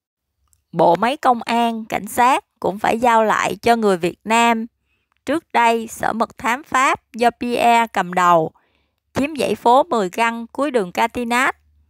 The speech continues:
kế bên nhà thờ Đức Bà. Nhưng Sài Gòn châm biếm thực dân, kế bên thiên đàng có địa ngục. Port Catinat nổi tiếng là ác ôn. Cán bộ Việt Minh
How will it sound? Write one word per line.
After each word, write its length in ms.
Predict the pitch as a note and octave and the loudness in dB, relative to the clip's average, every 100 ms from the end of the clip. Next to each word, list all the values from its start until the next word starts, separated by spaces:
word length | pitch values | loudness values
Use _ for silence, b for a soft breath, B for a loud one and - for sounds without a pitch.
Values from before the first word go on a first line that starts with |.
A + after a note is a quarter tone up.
| _ - | _ -2
kế 180 | B3+ | -2
bên 400 | C#4+ B3+ A#3+ A3+ | 2 4 4 0
nhà 160 | G3+ F#3+ | -4 -4
thờ 200 | F#3 E3 | -2 -4
Đức 160 | G#3+ - | -6 -6
Bà. 420 | G3+ F#3+ F3+ E3+ - _ _ _ _ _ | -2 0 0 -2 -8 _ _ _ _ _
Nhưng 220 | A3+ B3 | -4 -2
Sài 240 | - G3+ F3+ | 0 -2 0
Gòn 340 | F#3 F3+ E3+ - | 2 2 0 -2
châm 200 | A3+ A3+ | -2 -2
biếm 220 | A#3+ E4 | -6 -4
thực 260 | B3 - - | -6 -6 0
dân, 380 | G#3 A#3 A#3 A3+ _ _ _ - | 2 2 0 -10 _ _ _ -6
kế 180 | A#3+ D4 | 0 2
bên 260 | C4+ B3+ | 2 0
thiên 260 | B3 B3 A#3 | -2 -4 0
đàng 340 | G#3+ F3+ D#3+ - | 2 2 -2 -4
có 140 | B3 | -2
địa 200 | C4 F3+ | 0 0
ngục. 300 | F3+ F#3+ E3+ _ _ _ _ _ _ _ _ _ _ _ _ _ _ - | 2 2 2 _ _ _ _ _ _ _ _ _ _ _ _ _ _ 0
Port 180 | B3 - | 0 0
Catinat 680 | B3 A#3 A#3+ A#3 A#3 C4 F#4+ _ | -2 -2 -4 -6 -4 -6 -8 _
nổi 240 | G#3+ - G3+ | -4 -2 0
tiếng 360 | - B3 D4 G4+ | 0 0 -2 -4
là 160 | A3+ | -2
ác 300 | F#3 - - | -2 -2 -4
ôn. 440 | - - A#3+ A#3+ A3+ - _ _ _ _ | -2 2 4 4 0 -10 _ _ _ _
Cán 220 | A#3 C4+ | -8 -6
bộ 160 | C#4+ F3 | -2 -2
Việt 220 | E3+ - | -2 -6
Minh 380 | - A3 A#3 A#3 | 0 2 2 -4